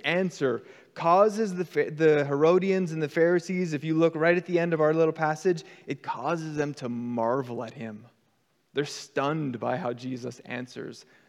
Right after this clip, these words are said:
their questions and their pressure. And before we get into the text, let me just pause one more time and let's pray together.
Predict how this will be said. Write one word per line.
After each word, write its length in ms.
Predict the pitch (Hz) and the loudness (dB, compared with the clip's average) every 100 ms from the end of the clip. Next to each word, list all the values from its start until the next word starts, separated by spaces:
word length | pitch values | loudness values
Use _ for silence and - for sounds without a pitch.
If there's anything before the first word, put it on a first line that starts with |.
| - | -8
their 120 | 120 | -8
questions 800 | 120 117 - - - 113 110 - _ _ - | -6 -8 -8 -12 -12 -12 -14 -18 _ _ -16
and 140 | 107 | -12
their 120 | 110 | -12
pressure. 500 | - 110 107 - 110 127 _ _ _ _ _ _ - | -10 -12 -12 -14 -16 -18 _ _ _ _ _ _ -12
And 100 | 117 | -6
before 380 | 127 160 170 196 | -4 0 4 4
we 100 | 214 | 4
get 180 | 180 175 | 4 2
into 220 | 160 165 | -2 -4
the 100 | 151 | -4
text, 580 | - 120 120 - - - _ _ _ _ _ | 0 0 0 -10 -20 -20 _ _ _ _ _
let 80 | - | -8
me 80 | 147 | -6
just 180 | 147 - | -6 -6
pause 340 | 135 131 127 | 0 2 2
one 140 | 127 123 | -2 -4
more 140 | 120 | -4
time 340 | 123 117 117 | -4 -6 -6
and 80 | 117 | -6
let's 340 | 117 117 - - - | -8 -10 -16 -20 -12
pray 200 | 113 107 | -8 -8
together. 500 | - 98 82 90 | -12 -14 -14 -14